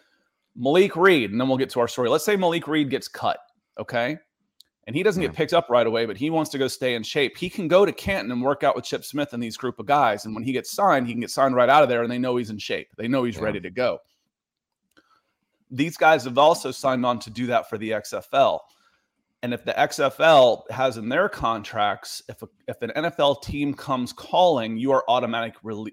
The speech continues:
Speaker 1: released. You are free to go. So they're in partnership with the N F L. That could be the start of something like this. Could be start of something like this with, um, with, uh,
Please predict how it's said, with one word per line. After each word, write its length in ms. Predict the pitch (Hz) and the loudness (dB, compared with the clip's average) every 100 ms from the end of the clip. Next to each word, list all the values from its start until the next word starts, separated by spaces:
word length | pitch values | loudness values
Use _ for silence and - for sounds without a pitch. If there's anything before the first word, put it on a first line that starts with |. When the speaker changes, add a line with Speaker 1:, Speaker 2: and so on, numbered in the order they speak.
| 98 | -12
Speaker 1:
released. 720 | 110 110 135 98 - - - | -10 -6 -6 -6 -12 -14 -10
You 140 | 120 | -4
are 100 | 120 | -2
free 300 | 208 - 131 | -4 -6 -6
to 80 | 127 | -6
go. 320 | 104 117 87 - _ _ _ _ _ _ _ _ | -4 -4 -4 -10 _ _ _ _ _ _ _ _
So 280 | - 127 | -6 -6
they're 280 | 110 135 185 | -2 0 2
in 100 | 143 | 0
partnership 760 | - - 160 127 120 - 104 - | -2 2 2 2 -10 -8 -8 -8
with 160 | 98 | -14
the 100 | - | -10
N 120 | 107 95 | -8 -8
F 180 | - | -8
L. 320 | - - - _ _ _ _ _ _ _ _ 104 | -8 -8 -10 _ _ _ _ _ _ _ _ 4
That 260 | 151 151 | 4 4
could 140 | - 175 | -2 -6
be 100 | 190 | -4
the 80 | 175 | -4
start 300 | - 165 147 | 2 4 4
of 80 | |
something 400 | 120 143 139 113 | 2 -2 -2 -6
like 240 | 101 85 - | -6 -8 -6
this. 420 | 85 - - - _ | -10 -10 -14 -16 _
Could 180 | 127 113 | -10 -6
be 100 | 127 | -6
start 320 | - 127 127 | 2 4 4
of 80 | 117 | 2
something 320 | 123 110 110 | -6 -6 -6
like 220 | 104 95 | -8 -6
this 260 | 107 101 - | -8 -8 -6
with, 240 | 113 - | -8 -4
um, 340 | 110 101 98 98 _ _ _ - _ _ _ _ _ | -2 -2 -4 -12 _ _ _ -16 _ _ _ _ _
with, 340 | 113 110 - _ _ | -4 -4 -4 _ _
uh, 380 | 120 113 92 | 0 2 2